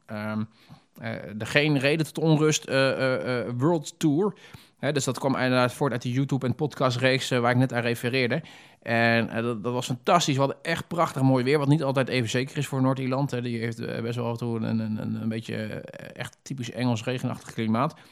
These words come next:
Hè, maar, eh, in mei kun je daar eigenlijk het beste heen. Dan ziet het er prachtig uit.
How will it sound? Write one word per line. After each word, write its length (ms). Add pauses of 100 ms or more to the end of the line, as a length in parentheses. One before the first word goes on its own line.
(320)
Hè, 180
maar, 300
eh, 300
in 140
mei 240
kun 100
je 60
daar 160
eigenlijk 220
het 160
beste 160
heen. 140
Dan 100
ziet 140
het 100
er 60
prachtig 320
uit. 260